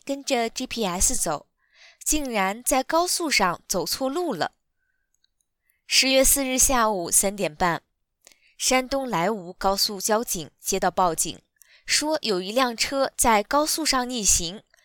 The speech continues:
非常危险。开车的是一名女司机。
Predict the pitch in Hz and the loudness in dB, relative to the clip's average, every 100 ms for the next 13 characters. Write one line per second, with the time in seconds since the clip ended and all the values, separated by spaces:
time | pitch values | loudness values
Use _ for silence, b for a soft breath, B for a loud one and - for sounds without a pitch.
0 | b - 339 339 202 180 185 196 - 160 | b -4 -2 0 -2 -4 -4 0 2 2
1 | 135 _ _ _ _ _ _ - - 208 | -4 _ _ _ _ _ _ -14 -4 -2
2 | 202 - 202 185 170 - - 220 196 190 | 0 0 0 2 2 2 0 0 -6 -6
3 | 247 220 - - 220 - 208 - | -4 -4 0 0 0 -2 -4 -8